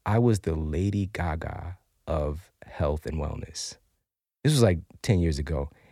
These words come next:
And I was like, "What?" In my mind, I'm like, "Is that a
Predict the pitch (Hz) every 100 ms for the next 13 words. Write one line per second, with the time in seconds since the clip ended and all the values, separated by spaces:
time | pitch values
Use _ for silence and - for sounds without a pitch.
0 | _ _ 110 104 - 131 160 123 95 95
1 | 87 85 - _ _ _ - - 110 143
2 | 285 440 _ _ _ _ _ - _ _
3 | 143 135 123 143 131 107 107 98 117 98
4 | 95 117 143